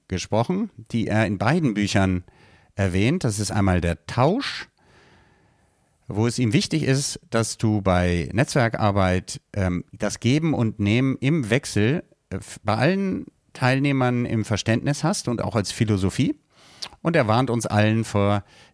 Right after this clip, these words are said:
den Nassauern, den schwarzen Löchern, den Leuten, die Netzwerke versuchen aus zu nutzen, die kann man in Netzwerkorganisationen nicht wirklich gebrauchen. Und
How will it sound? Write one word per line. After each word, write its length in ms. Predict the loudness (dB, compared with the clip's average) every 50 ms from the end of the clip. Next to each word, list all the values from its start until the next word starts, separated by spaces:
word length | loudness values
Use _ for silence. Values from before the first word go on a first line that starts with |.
| _ -4
den 200 | -4 -2 0 0
Nassauern, 580 | 0 0 2 2 2 2 4 4 2 2 0
den 140 | 0 -2 -4
schwarzen 400 | -2 0 0 0 0 0 -2 0
Löchern, 360 | 2 2 2 2 0 0 0
den 140 | 0 0 0
Leuten, 440 | 2 2 2 2 2 0 -4 -4 -6 -10 -18 -20 -20 -20 -20 -20 -20 _ -2
die 260 | 0 2 2 2 0 0
Netzwerke 560 | 0 2 2 2 2 2 2 2 2 2 2
versuchen 320 | 2 2 2 2 2 0 2
aus 440 | 4 4 4 4 2 -2 -6 -8 -10 _ _ _ _ _ -10
zu 500 | -4 0 2 2 4 4 2 0 -2 -4 _
nutzen, 640 | 0 2 2 2 2 0 0 0 2 2 0 0 -4 -10 -20 -20 -20 _ -12
die 180 | -6 -4 0 2
kann 120 | 2 2
man 100 | 2 2
in 80 | 2 2
Netzwerkorganisationen 1200 | 0 0 0 0 0 0 0 0 0 0 0 2 2 2 2 2 0 0 2 2 2 2 2
nicht 260 | 2 0 -2 -2 0
wirklich 580 | 0 0 0 0 -2 -2 -2 -2 -2 -6 -14 -20 _ _ _ _ _ _ _ _
gebrauchen. 720 | -6 -4 -2 0 2 2 2 2 0 0 0 0 0 -2 -4 -8 -16 -20 -20 -20 -20 _ _ _ _
Und 440 | 0 2 2 2 0 -2 -4 -10